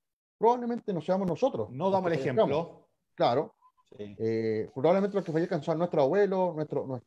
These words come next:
Speaker 1: y nuestros seres queridos. O sea, de la nada a Johnny Herrera se le fue su mamá. Por eso es importante que tomemos conciencia, muchachos, y, y por eso también entender que, que este tipo de programas los tenemos que hacer de esta manera, eh, porque estamos cuidándolo más que nosotros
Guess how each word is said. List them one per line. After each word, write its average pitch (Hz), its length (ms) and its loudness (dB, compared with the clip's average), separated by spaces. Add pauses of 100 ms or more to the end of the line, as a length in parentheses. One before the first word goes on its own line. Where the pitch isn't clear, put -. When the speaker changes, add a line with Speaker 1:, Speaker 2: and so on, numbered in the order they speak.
(160)
Speaker 1:
y 120 180 -6
nuestros 190 240 -4
seres 202 200 0
queridos. 202 300 -6
O - 20 -10
sea, 151 220 -4 (200)
de 147 180 0
la 143 100 0
nada 277 400 -6
a - 40 -8
Johnny 180 200 -4
Herrera 190 200 -4
se 175 80 -6
le 165 80 -4
fue 170 120 -6
su 165 100 -12
mamá. 143 280 -6 (440)
Por 135 120 0
eso 196 140 2
es 202 60 4
importante 175 480 -4
que 151 60 -6
tomemos 147 300 -4
conciencia, 151 420 -6
muchachos, 156 500 -4
y, 135 200 -4 (400)
y 120 80 -10
por 131 100 -2
eso 170 120 -6
también 165 340 -2 (120)
entender 131 520 -4
que, 143 260 -2
que 131 360 -4 (520)
este 190 200 -2
tipo 196 180 2
de 180 60 0
programas 185 320 0
los 170 120 2
tenemos 196 280 -2
que 196 60 -4
hacer 180 120 -8
de 190 60 -4
esta 185 120 -8
manera, 196 540 -2
eh, 123 640 -10 (160)
porque 143 220 -8
estamos 160 260 -4
cuidándolo 156 580 -2 (340)
más 233 200 0
que 277 120 -6
nosotros 262 440 -8